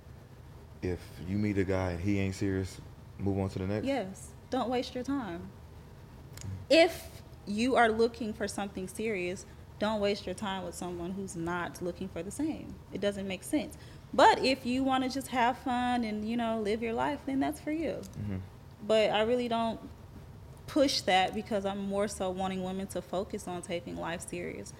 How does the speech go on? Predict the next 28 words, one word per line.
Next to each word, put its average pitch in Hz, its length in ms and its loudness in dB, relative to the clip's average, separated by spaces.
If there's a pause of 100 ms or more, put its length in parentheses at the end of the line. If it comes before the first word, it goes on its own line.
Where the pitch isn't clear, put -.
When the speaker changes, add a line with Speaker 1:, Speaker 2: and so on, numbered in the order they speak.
(260)
Speaker 2:
because 185 260 0
you'll 196 160 4
wake 214 240 6
up 240 180 4
and 196 100 -4
realize 190 400 2
you 196 80 -2
wasted 185 360 -2
so 185 140 -6
much 180 220 -6
time 185 380 -2
and 170 80 -4
now 175 120 -2
you 180 140 -4
want 180 160 -4
something - 320 -6
serious, 196 540 -2
and 170 100 -2
it's 170 140 -6
like, 170 240 -2
"Well, 220 180 0
oh, 370 240 0
what 330 200 0
did 349 100 -4
I 349 140 0
do?" 294 340 -4 (560)
No. 120 560 -2
Speaker 1:
Mm-hmm. 101 180 -4